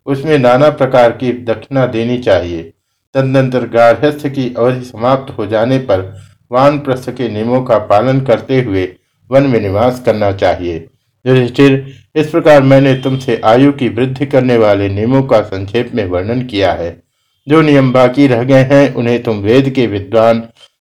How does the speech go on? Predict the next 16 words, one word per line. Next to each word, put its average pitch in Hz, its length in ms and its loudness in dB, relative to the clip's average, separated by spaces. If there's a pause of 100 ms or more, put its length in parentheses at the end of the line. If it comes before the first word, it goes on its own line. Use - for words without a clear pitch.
(100)
ब्राह्मणों 123 480 2
से 143 140 -4
पूछकर 104 500 -4
जान 104 300 -2
लेना। 90 320 -6 (600)
सदाचार 147 480 6
ही 147 180 2
कल्याण 127 480 2
का 120 160 2
जनक 120 440 -4
और 98 240 -4
कीर्ति 135 240 -6
को - 180 -4
बढ़ाने 104 420 -2
वाला 92 300 0
है। 82 260 -10